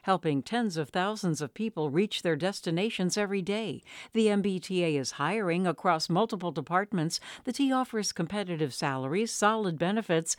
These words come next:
and established paths for growth. For more information and to apply today, visit M B T A dot com slash careers.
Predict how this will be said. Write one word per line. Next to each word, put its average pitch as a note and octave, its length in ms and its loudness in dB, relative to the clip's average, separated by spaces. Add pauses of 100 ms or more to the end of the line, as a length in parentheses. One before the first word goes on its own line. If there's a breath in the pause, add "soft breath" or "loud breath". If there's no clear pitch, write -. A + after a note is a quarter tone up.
(220 loud breath)
and F#3 220 2
established B3 720 -2
paths A#3 300 -6
for G#3+ 120 -4
growth. F#3+ 540 -2 (260 loud breath)
For G3+ 100 4
more F3 240 6
information D3 600 0
and A#3 240 0
to E3+ 160 2
apply F#3 400 0
today, E3+ 480 2 (160 loud breath)
visit G#3 400 4
M A#3+ 240 4
B A3+ 220 0
T G#3+ 300 2
A F#3+ 140 2
dot C#3+ 360 -2
com G3+ 340 0
slash D#3 600 -4
careers. C#3+ 720 0